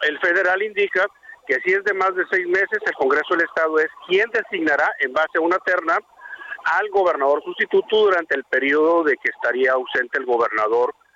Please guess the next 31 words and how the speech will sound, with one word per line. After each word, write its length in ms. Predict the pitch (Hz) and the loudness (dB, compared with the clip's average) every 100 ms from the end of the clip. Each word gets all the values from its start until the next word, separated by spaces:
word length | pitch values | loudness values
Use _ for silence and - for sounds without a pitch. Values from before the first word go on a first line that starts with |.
| - - - - 123 | -20 -20 -18 -8 0
eh, 160 | 120 | 0
con 200 | 139 139 | 0 -2
funciones. 640 | 139 143 131 185 180 143 98 - - _ _ - | 0 0 2 2 2 0 -4 -8 -14 _ _ -6
Esto 240 | 143 170 | -6 -6
quiere 240 | - 180 185 | -4 0 0
decir 340 | 180 202 196 | 0 -2 -4
que 80 | - | -4
está 160 | 123 135 | -6 -4
en 80 | 131 | -2
manos 200 | 139 147 | -2 -2
del 120 | 151 | 0
gober-, 300 | 160 160 170 | 2 2 0
del 260 | 143 131 123 | -2 -2 0
Congreso 520 | 139 131 143 143 160 | 0 0 0 0 -2
Estatal 500 | 143 175 156 156 120 _ _ - - | -2 -4 -2 -2 -2 _ _ -20 -4
designar 600 | 127 - 131 127 139 147 - | -4 -4 -4 -2 -2 -2 -4
al, 420 | 131 139 165 190 _ _ - | -2 0 -2 -4 _ _ -2
eh, 300 | 104 104 - | 0 0 0
interino 720 | 143 143 143 147 180 233 - - | -2 -2 -2 0 0 0 -4 -4
en 180 | 131 | -2
el 120 | 120 - | -2 -4
proceso 360 | 110 123 113 | -4 -2 -2
electoral 460 | 135 127 143 117 113 | -2 0 0 -2 -2
que 80 | 117 | -6
solicita 380 | 104 - - - | -8 -10 -8 -6
Samuel. 300 | 139 175 165 _ - _ - | 0 0 -2 _ -20 _ -4
Pero 200 | 135 123 | -2 0
para 240 | 127 117 | 0 -2
entregar 400 | 113 117 127 196 | -2 -2 0 0
la 100 | 226 | 0
licencia 500 | 196 151 156 151 175 | -2 -2 -2 0 -2